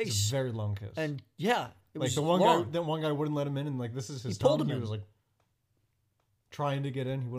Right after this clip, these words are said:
Speaker 1: That's
Speaker 2: let him
Speaker 1: not
Speaker 2: in.
Speaker 1: happening with us, Colin.
Speaker 2: No, I'm not saying it is. I'm just saying that's what they did.
Speaker 1: Would you do it?
Speaker 2: Yeah.
Speaker 1: Ladies and gentlemen, there it is. I'm, I'd tell you right now, we'd have to get, we'd have to get real far.
Speaker 2: I, uh, listen.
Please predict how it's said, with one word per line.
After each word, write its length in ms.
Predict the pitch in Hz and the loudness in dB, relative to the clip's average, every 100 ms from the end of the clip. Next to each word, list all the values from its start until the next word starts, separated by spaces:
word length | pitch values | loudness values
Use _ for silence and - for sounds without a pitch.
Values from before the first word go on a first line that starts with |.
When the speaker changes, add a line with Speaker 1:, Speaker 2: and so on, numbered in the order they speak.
| 156 | 2
Speaker 1:
That's 140 | 110 | 4
Speaker 2:
let 80 | 190 | 0
him 80 | 185 | 0
Speaker 1:
not 0 | |
Speaker 2:
in. 60 | |
Speaker 1:
happening 320 | 170 175 113 104 | 0 -4 -6 -10
with 120 | 90 | -12
us, 160 | - | -14
Colin. 200 | - 82 67 | -16 -16 -4
Speaker 2:
No, 140 | 170 | 0
I'm 120 | 143 160 | 0 0
not 180 | 135 | -4
saying 220 | 143 143 110 | -2 -2 -2
it 100 | 101 | -2
is. 160 | 104 | -2
I'm 100 | 104 | -2
just 140 | 107 107 | -2 -4
saying 260 | 143 113 | -4 -2
that's 200 | 98 101 | -4 -6
what 100 | - | -10
they 140 | - 104 | -12 -12
did. 180 | 104 101 _ _ | -12 -20 _ _
Speaker 1:
Would 140 | 156 147 | -8 -4
you 80 | |
do 180 | 143 147 | -2 -2
it? 140 | 202 - _ _ _ | -4 -10 _ _ _
Speaker 2:
Yeah. 100 | 349 349 _ _ _ _ _ _ _ _ _ - - | -18 -18 _ _ _ _ _ _ _ _ _ -18 -14
Speaker 1:
Ladies 220 | 98 101 | -12 -12
and 80 | 110 | -10
gentlemen, 240 | 113 117 113 | -10 -12 -10
there 120 | 113 | -10
it 60 | |
is. 260 | 107 101 - _ _ _ _ _ 127 | -10 -14 -16 _ _ _ _ _ 0
I'm, 280 | 175 180 - | 0 0 -2
I'd 220 | 135 143 143 | 0 0 0
tell 120 | 147 | 0
you 100 | 143 | 2
right 140 | 135 | 0
now, 140 | 131 127 | -2 -4
we'd 180 | 143 | -2
have 140 | 143 123 | -2 -2
to 60 | |
get, 240 | 127 117 104 | -6 -8 -6
we'd 200 | 139 139 | -6 -4
have 140 | 120 | -6
to 60 | 123 | -10
get 160 | - 101 | -16 -12
real 160 | 120 | -12
far. 380 | 117 131 117 104 _ _ - | -8 -6 -6 -8 _ _ -6
Speaker 2:
I, 240 | 139 156 196 - - | -2 0 -2 -8 -14
uh, 80 | 143 | -14
listen. 300 | - 120 - | -12 -12 -12